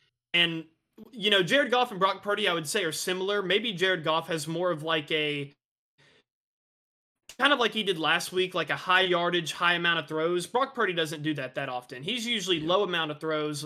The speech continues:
Speaker 1: low amount of completions, but still a decent amount of touchdowns. So I, I think it, he's more likely to throw a pick than Purdy, Goff is. And if that happens, they're gonna get themselves in trouble. But if Jahmyr Gibbs and David Montgomery are,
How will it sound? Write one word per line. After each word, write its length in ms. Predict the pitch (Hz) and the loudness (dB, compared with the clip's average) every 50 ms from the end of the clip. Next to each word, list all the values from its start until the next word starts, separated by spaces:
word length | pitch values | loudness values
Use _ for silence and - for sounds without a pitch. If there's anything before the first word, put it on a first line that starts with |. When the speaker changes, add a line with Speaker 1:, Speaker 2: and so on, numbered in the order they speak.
| - - | -10 -10
Speaker 1:
low 280 | - 151 165 180 180 180 | -4 2 4 4 4 4
amount 240 | 175 170 165 160 | 4 2 2 0
of 40 | 147 | -2
completions, 540 | - 147 143 - 170 170 165 - 156 147 143 | -4 -8 -6 -4 -4 -4 -4 -4 -6 -8 -8
but 160 | 147 156 143 | -10 -10 -10
still 200 | - - 190 165 | -4 -2 -2 -2
a 40 | 156 | 0
decent 300 | 147 151 143 147 156 143 | 0 -2 -2 -4 -6 -8
amount 160 | 143 135 135 | -8 -8 -8
of 60 | - | -6
touchdowns. 560 | - 165 156 143 - - 143 127 120 117 - - _ _ - - - - _ _ _ _ | -4 -4 -4 -4 -4 -8 -10 -10 -10 -12 -16 -20 _ _ -20 -20 -20 -20 _ _ _ _
So 400 | - 208 185 175 165 160 156 151 - _ _ _ - | 4 6 6 8 6 4 2 -2 -10 _ _ _ 2
I, 200 | 190 190 165 185 | 4 6 6 4
I 20 | 185 | 4
think 200 | 208 226 214 202 | 4 4 2 2
it, 160 | 170 143 - - _ - 190 - | 0 0 -4 -14 _ -20 -18 -14
he's 300 | - 214 233 262 254 208 | -6 0 0 0 0 0
more 180 | 226 240 240 202 | 2 2 4 4
likely 400 | 175 170 180 196 190 - 240 233 | 4 4 2 0 0 -2 -2 -2
to 80 | 214 214 | -2 -2
throw 220 | 220 233 240 240 | 0 0 0 0
a 60 | 214 | 0
pick 380 | - - 233 240 247 247 - - | 0 0 0 0 0 -2 -6 -6
than 200 | - 214 196 - | -4 -4 -4 -4
Purdy, 400 | - 208 208 214 220 247 247 - - | -2 -2 0 0 0 -2 -6 -4 -2
Goff 300 | 160 147 151 165 - 202 | 0 0 0 0 -2 -2
is. 380 | 208 214 240 240 - - - _ _ _ _ _ _ _ _ _ _ - | -2 -2 -2 -4 -8 -12 -12 _ _ _ _ _ _ _ _ _ _ -2
And 100 | 175 175 | 0 0
if 120 | 170 - | 2 4
that 140 | 190 180 175 | 4 4 4
happens, 420 | 185 190 190 185 196 185 170 143 | 4 2 2 2 0 -4 -2 -2
they're 120 | 160 180 165 | 0 0 0
gonna 140 | 170 165 | -2 -2
get 160 | 151 170 156 - | -4 -4 -6 -6
themselves 400 | 170 151 147 180 170 160 147 160 | -6 -6 -2 -2 -2 -2 -4 -6
in 80 | 156 | -8
trouble. 320 | 143 - 175 165 160 170 156 | -4 -2 -2 0 0 0 0
But 140 | 156 156 | 0 -2
if 100 | 156 147 | -2 -4
Jahmyr 280 | 143 156 175 220 277 233 | -4 -2 -2 -2 -2 0
Gibbs 240 | 240 247 233 196 190 | 0 0 0 0 -2
and 100 | 185 170 | -2 0
David 240 | 175 185 180 180 180 | 0 0 0 0 -2
Montgomery 520 | 170 156 160 160 170 165 160 160 156 151 | -2 -2 -2 -2 0 0 0 0 0 0
are, 180 | 143 143 135 | -2 -2 -6